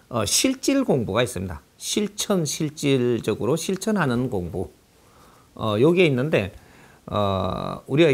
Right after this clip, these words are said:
기초 공부를 학교에서 했다라고 해가지고 우리는 사회에 나오니까 사회에서 그냥, 어, 직업인이 된다라든지 사회인이 된다든지 이렇게 바로 하다 보니까,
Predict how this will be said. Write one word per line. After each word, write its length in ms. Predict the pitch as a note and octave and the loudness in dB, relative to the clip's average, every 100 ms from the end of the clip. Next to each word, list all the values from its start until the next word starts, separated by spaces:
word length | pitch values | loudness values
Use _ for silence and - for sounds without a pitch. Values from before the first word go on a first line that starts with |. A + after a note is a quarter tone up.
| C3 | 2
기초 380 | D#3+ D3 - B3+ | -2 -2 -4 2
공부를 840 | B3 G#3 E3+ D3+ C#3 F3+ G3 F#3+ - | 2 2 2 2 4 4 4 2 -2
학교에서 500 | A#3 - B3+ A3+ D3+ | -10 -2 -2 2 0
했다라고 680 | E3 - C3+ B2 A2 A2 A#2 | 0 0 2 2 2 0 0
해가지고 640 | B2+ A2+ G2+ G2 G2 D3+ | 2 0 0 -4 0 0
우리는 340 | A2 A#2+ D#3+ | 2 0 0
사회에 440 | A#2+ - B2 C3+ F#3 | -2 0 2 4 4
나오니까 680 | E3 C#3+ A#2 G#2+ C#3+ F#3 A3+ - - - - _ - _ _ _ _ | 2 2 0 0 0 0 -4 -20 -20 -20 -20 _ -20 _ _ _ _
사회에서 800 | - - D3 D#3+ F#3+ G#3 A3 G#3+ | -12 0 4 6 6 6 2 4
그냥, 420 | F#3+ F#3+ A3 A3+ _ - _ _ _ _ | 4 4 0 -6 _ -20 _ _ _ _
어, 340 | C#3 C3 A#2+ - | 2 4 4 0
직업인이 640 | - G3+ G3 G#3 F3+ D#3+ C#3+ | 0 2 6 6 4 0 2
된다라든지 1000 | - B2+ A2 G2+ F2+ F2 D#2+ F#2 E3 B3 - _ - _ | 2 4 2 2 -4 -6 -4 -4 -4 -8 -16 _ -20 _
사회인이 640 | - - C#3+ D#3 F3+ G3 D3 | -10 2 6 6 4 2 2
된다든지 840 | C3 A2+ G2 F2 E2+ G#2 D3+ A3+ - | 0 2 0 0 -4 -2 -2 -4 -2
이렇게 440 | G3+ A3+ A#3+ G3 | 0 2 4 2
바로 320 | - C3+ F3 | 2 4 4
하다 360 | G3 - A#3 A#3+ | 4 0 0 2
보니까, 600 | F#3+ D#3 B2+ D3+ F#3 | 2 2 0 0 0